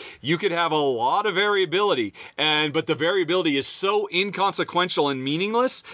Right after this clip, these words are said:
as that, to where it doesn't even need to be there. And I've certainly seen that on some games where,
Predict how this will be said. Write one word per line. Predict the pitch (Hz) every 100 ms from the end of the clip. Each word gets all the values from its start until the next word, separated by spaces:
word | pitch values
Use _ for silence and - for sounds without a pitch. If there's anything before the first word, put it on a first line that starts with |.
| -
as | - 156 156 139
that, | 127 156 131 127 139 151 147 135
to | 160
where | 175 160
it | 156
doesn't | 180 170
even | 175
need | 165 147
to |
be | 143
there. | 151
And | 180
I've | 240
certainly | - 262 226
seen | 196 208 202
that | 151 139
on | 135 131
some | 120 - 139
games | 120 127 117 101
where, | 98 117 113